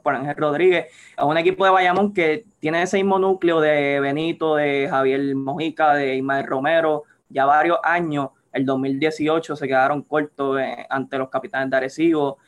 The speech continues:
en las finales. El año pasado, ante los Vaqueros, estuvieron a un, a, ante los Leones de Ponce, estuvieron a un juego de la serie final. Y siempre carecían de,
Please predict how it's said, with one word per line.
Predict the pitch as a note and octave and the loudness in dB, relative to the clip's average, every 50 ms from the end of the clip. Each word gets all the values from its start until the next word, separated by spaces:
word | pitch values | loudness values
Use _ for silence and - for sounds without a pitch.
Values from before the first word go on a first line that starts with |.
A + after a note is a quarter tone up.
| _ _ - | _ _ -8
en | - C3 C3 | -4 0 0
las | C3 C3 - - | 0 -2 -4 -6
finales. | - C3 C3+ C#3+ E3 E3+ D#3+ D3+ D3 C#3+ - _ _ _ _ _ | -8 -4 -2 0 0 2 2 0 -2 -2 -4 _ _ _ _ _
El | - C#3 | -4 -2
año | B2+ C3+ C#3+ D3+ | 0 0 0 2
pasado, | D3+ D#3 D3 - D#3 D#3+ E3 D#3+ | 2 2 2 2 2 2 2 2
ante | D3+ - - D3+ | 0 -2 -2 -2
los | D3 C#3+ - | -2 0 0
Vaqueros, | E3 C#3 C3+ D3 D#3 E3 F3+ | 0 0 0 0 0 -2 -2
estuvieron | - - D3 D3 C#3+ C#3+ | -2 -2 -2 0 0 0
a | D3 D3 | 0 0
un, | D3 D3 C#3+ - | -2 -2 -4 -2
a, | C#3+ C#3 C#3 C#3 C3+ C3 - C#3+ | -2 0 0 0 0 0 -2 -2
ante | C#3 C3 - C#3 C3+ C3+ C3+ C3+ C3 C3 C3 B2+ | -2 -2 -2 -2 -2 -2 -2 -2 -2 -4 -4 -4
los | C3+ C#3 | -4 -2
Leones | C3+ C3 C3 C3+ C#3+ D3+ D#3 D3+ | 0 0 2 0 0 0 -2 -2
de | D3 | -4
Ponce, | D3 D#3+ E3+ E3+ | -4 -4 -6 -8
estuvieron | - - C#3+ C#3+ C#3+ D3+ D#3+ | -6 -4 -2 0 0 0 0
a | |
un | D#3+ D3 - | -2 -2 0
juego | C#3+ D3+ E3 E3 D3+ D3 | 0 0 2 2 2 2
de | C#3 C3+ B2+ B2 B2+ B2 | 2 0 0 -2 -4 -4
la | B2+ C3 C3 | -2 -2 -2
serie | C3 - C#3+ D3+ D3 D3 | 0 0 -2 -2 -2 -4
final. | - - C3+ C#3 D#3 F3+ G3+ G#3+ G#3 - _ _ _ _ _ _ _ | -6 -6 -4 0 0 2 0 0 -2 -6 _ _ _ _ _ _ _
Y | - D3+ D3+ | -2 -2 0
siempre | - - F3 G3+ A3 G#3+ - A#3 A3+ G3+ | 0 2 2 2 2 0 0 -2 0 2
carecían | G#3+ G#3+ G#3+ G#3+ G#3 G#3+ A#3 A#3 A3 G#3 F#3+ F3+ E3+ - | 2 2 2 2 0 0 0 2 2 2 2 2 -2 -6
de, | - C#3+ C#3 D3+ D3+ D3+ D3+ D3 D3+ C#3+ D3 | -8 -4 0 2 2 4 2 2 0 -2 -4